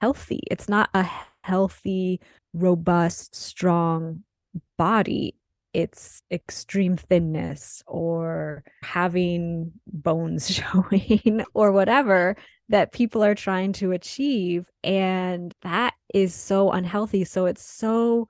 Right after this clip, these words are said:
bizarre to me to think about that we have been brainwashed in a sense to think, "Oh, that is idealized." But really, shouldn't we be wanting to have the healthiest body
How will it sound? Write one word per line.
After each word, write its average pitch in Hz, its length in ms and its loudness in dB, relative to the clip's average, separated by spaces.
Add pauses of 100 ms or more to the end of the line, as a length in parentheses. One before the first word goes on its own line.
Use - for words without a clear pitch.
(360)
bizarre 190 500 2
to 196 140 -6
me 175 400 -2 (120)
to 196 120 0
think 214 340 0
about 165 540 2 (180)
that 175 280 0
we 190 260 0
have 180 460 0
been 185 460 -2 (280)
brainwashed 170 720 -2
in 170 100 -2
a 165 80 0
sense 165 460 -4
to 180 140 -2
think, 175 360 -4 (160)
"Oh, 180 260 6
that 180 420 2
is 170 160 0
idealized." 175 920 -2 (300)
But 170 160 2 (100)
really, 208 300 6
shouldn't 190 340 2
we 185 120 2
be 175 420 0 (320)
wanting 180 500 2
to 185 80 0
have 180 220 0
the 160 80 2
healthiest - 880 -2
body 160 560 0